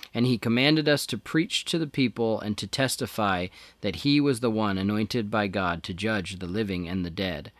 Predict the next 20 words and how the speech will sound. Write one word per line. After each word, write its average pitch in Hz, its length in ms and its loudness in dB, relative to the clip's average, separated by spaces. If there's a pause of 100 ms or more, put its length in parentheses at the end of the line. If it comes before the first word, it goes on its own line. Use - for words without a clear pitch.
(380)
To 120 120 0
him 135 320 6
all 139 320 4
the 143 80 2
prophets 117 480 0
bear 107 240 0
witness 82 440 -4
that 101 180 -2
everyone 139 480 2
who 127 120 2
believes 107 440 0
in 92 80 -4
him 92 280 -4 (300)
receives 120 440 2
forgiveness 107 600 -2
of 95 220 -8
sins 87 460 -2
through 90 240 -6
his 82 260 -8
name. 76 380 -8